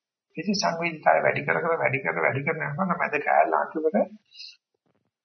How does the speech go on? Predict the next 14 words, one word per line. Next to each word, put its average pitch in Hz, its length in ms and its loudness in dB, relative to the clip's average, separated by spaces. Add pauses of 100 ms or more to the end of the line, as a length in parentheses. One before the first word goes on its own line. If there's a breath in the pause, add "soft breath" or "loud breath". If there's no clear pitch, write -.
(880)
ඩාර්ක් 214 420 2
මැටර් 180 280 2
එක 180 120 4
නැතුව 147 420 2
දැන් 170 240 0
ලෝකෙට 147 300 -2
විශ්වාස 156 360 4
කරන්න 156 320 4
බෑනේ, 160 280 2
මැටර් 147 280 2
එක 151 120 -4
විස්තර 151 280 -4
කරන්න - 280 2
බෑ. - 180 -4